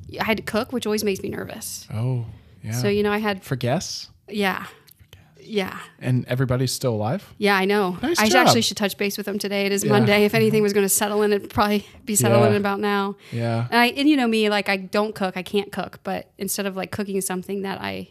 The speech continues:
Speaker 1: have cooked before, let's just try
Speaker 2: Let's try
Speaker 1: something I've
Speaker 2: something new.
Speaker 1: never cooked before, ever. And we'll just wing it, you know. They were coming at six. I got home at five fifteen.
Speaker 2: <laughs>
Speaker 1: So, right?
Speaker 2: Plenty of time.
Speaker 1: And as I'm preparing things, I remembered, oh, yeah, I was gonna pick up a, a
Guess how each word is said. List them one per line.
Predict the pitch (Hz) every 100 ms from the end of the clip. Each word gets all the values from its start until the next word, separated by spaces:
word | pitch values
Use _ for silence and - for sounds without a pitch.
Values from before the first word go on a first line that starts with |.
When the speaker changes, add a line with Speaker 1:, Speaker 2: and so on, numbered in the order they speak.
| -
Speaker 1:
have | 208 202 -
cooked | - -
before, | 180 180 202 180 170 175 _ -
let's | -
just | - 233
try | -
Speaker 2:
Let's | 196 -
try | 135
Speaker 1:
something | 127 -
I've | 185
Speaker 2:
something | 120 110
new. | 110
Speaker 1:
never | 110 190
cooked | 240 240
before, | 196 196 185
ever. | 240 - 156 196 -
And | 208
we'll | 196
just | 185 -
wing | 190 196
it, | 196 -
you | 208
know. | 190 185 190 - -
They | 190
were | 190
coming | - 208 196
at | - -
six. | 220 233 - -
I | 190
got | 180 196
home | 185
at | 160
five | 170 175
fifteen. | - 170 - 214 262 339 _ _ _ _
Speaker 2:
<laughs> | - - - - -
Speaker 1:
So, | - 185 175 175 175 -
right? | 220 262 294
Speaker 2:
Plenty | - 127 120
of |
time. | 120 120 131 143
Speaker 1:
And | 202
as | 202
I'm | 196 196
preparing | 208 214 220 233
things, | 240 247 240
I | 185
remembered, | 180 190 196 190
oh, | 202
yeah, | 214 226
I |
was | 214
gonna | 196 175
pick | - 208
up | 196 185
a, | 190 190 - _
a | 190 180 - 196